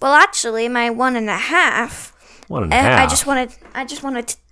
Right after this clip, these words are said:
Speaker 1: to point this out. In the middle of the episode, when their clothes went, like, everyone was wearing them, some lady came up and started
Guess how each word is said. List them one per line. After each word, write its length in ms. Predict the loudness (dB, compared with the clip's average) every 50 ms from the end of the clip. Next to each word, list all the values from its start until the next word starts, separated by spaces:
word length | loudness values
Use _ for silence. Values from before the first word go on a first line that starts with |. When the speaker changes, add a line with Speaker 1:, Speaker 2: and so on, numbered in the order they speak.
| _ _ _
Speaker 1:
to 140 | -14 -12 -6
point 260 | -2 0 0 0 0
this 200 | -2 -4 -2 0
out. 360 | 2 4 4 4 4 2 0 -4 -12 -20 -20 -18 -10 -6
In 80 | -4 -2
the 60 | 0
middle 240 | 2 4 4 4 2
of 60 | 2
the 100 | 0 0
episode, 560 | 0 0 -2 0 -2 0 0 0 -2 -2 -2
when 360 | 0 0 2 2 0 0 -2 -6 _ _ _ _ _ _ -20 _ -6 0
their 240 | 2 4 4 4 2 -2
clothes 680 | -8 -8 -6 -4 -2 0 0 -2 -2 -4 -6 -6 -8 -8 -10 -16 -20 -20 _ _ -8 -2
went, 500 | 0 0 2 0 0 -2 -4 -6 -8 -6
like, 260 | -6 -6 -6 -4 -4 -4
everyone 380 | -4 -2 -2 0 0 0 -2
was 160 | -2 -2 -4
wearing 280 | -4 -2 -2 -2 -2 -2
them, 240 | -2 -2 -2 -4 -4 -6 -18 -20 -20 -20 -20 -20 -20 -20 -20 -20 -20 -20 -20 _ _ -16 -10
some 320 | -4 0 0 0 0 2
lady 400 | 0 2 2 0 0 -2 -6 -6
came 340 | -6 -2 0 0 2 2 2
up 180 | 0 0 0 0
and 140 | 0 0
started 580 | 0 -2 -4 -2 -2 0 2 2 0 -2 -4